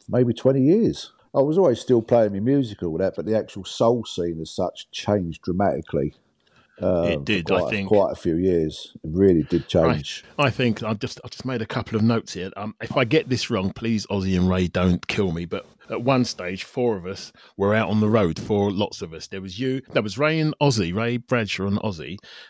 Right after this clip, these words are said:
Speaker 2: with, is it
Speaker 1: Yeah.
Speaker 2: Sound Sonic? Was it Sound Sonic or something? Uh, King Sonic, King Sonic,
Speaker 1: King,
Speaker 2: that's it.
Speaker 1: King
Speaker 2: They had
Speaker 1: Sonic,
Speaker 2: King
Speaker 1: that was
Speaker 2: Sonic.
Speaker 1: it, yeah.
Speaker 2: That's it. Yeah, there was you with K W Discos, or was it, what did you call it?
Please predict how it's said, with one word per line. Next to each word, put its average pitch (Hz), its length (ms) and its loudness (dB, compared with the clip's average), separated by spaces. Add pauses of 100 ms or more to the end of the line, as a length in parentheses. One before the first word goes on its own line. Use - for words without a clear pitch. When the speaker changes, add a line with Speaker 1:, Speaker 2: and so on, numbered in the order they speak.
Speaker 2:
with, 107 180 -4 (140)
is 107 120 2
it 104 40 8
Speaker 1:
Yeah. 95 60 8
Speaker 2:
Sound 165 340 6
Sonic? 135 460 2 (100)
Was 120 200 0
it 120 80 -2
Sound 156 320 4
Sonic 160 380 2
or 110 80 0
something? 104 540 2 (840)
Uh, - 160 -18
King 226 220 4
Sonic, 143 480 0
King 175 260 -2
Sonic, 113 340 -4
Speaker 1:
King, 127 140 4
Speaker 2:
that's 117 200 -10
it. 107 140 -8
Speaker 1:
King 123 120 4
Speaker 2:
They 113 60 2
had 127 100 0
Speaker 1:
Sonic, 104 160 4
Speaker 2:
King 135 160 6
Speaker 1:
that 107 160 4
was 95 100 -2
Speaker 2:
Sonic. 85 140 0
Speaker 1:
it, 92 40 -4
yeah. 90 320 4
Speaker 2:
That's - 300 -14
it. 113 140 0 (540)
Yeah, 127 200 0
there 120 180 0
was 117 140 -2
you 165 160 0
with 147 220 -2
K 151 440 0 (100)
W 143 680 2 (200)
Discos, 117 520 2
or 95 80 2 (100)
was 120 140 -6
it, 156 140 -2 (140)
what 151 140 -2
did 151 180 -4
you 165 60 0
call 175 260 4
it? - 160 2